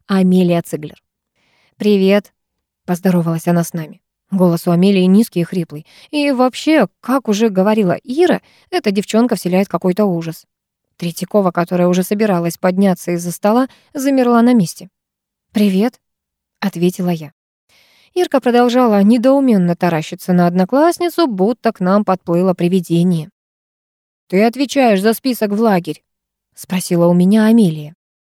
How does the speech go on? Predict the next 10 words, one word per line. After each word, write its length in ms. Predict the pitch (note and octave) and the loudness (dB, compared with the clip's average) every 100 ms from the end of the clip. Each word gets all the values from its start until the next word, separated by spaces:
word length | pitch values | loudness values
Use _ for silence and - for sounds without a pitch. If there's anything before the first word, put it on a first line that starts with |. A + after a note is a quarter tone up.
| _ _ _ - | _ _ _ -6
И 140 | F#4+ | -2
тон 180 | B3+ D4 | 0 -2
ее 240 | C#4+ C4 | 0 -2
был 160 | G3 A#3 | 0 -2
каким-то 600 | G3+ - A#3+ A#3 G#3+ F#3+ _ - | -2 -2 -2 2 0 -2 _ -2
насмешливым, 840 | G#3+ C#4+ E4+ F#4+ - F3+ E3+ E3+ | 0 0 -4 -4 -2 -2 0 -2
будто 380 | G#3 C4+ - G#3+ | -4 -4 -2 0
я 400 | G3+ F3+ B3 D4+ | 0 0 0 2
занималась 560 | A#3 G3+ C#4 F4+ C#4+ | 4 4 2 0 -2
глупостями. 640 | A3+ A#3 F3+ E3 - D#3 | -2 -4 -4 -10 -12 -14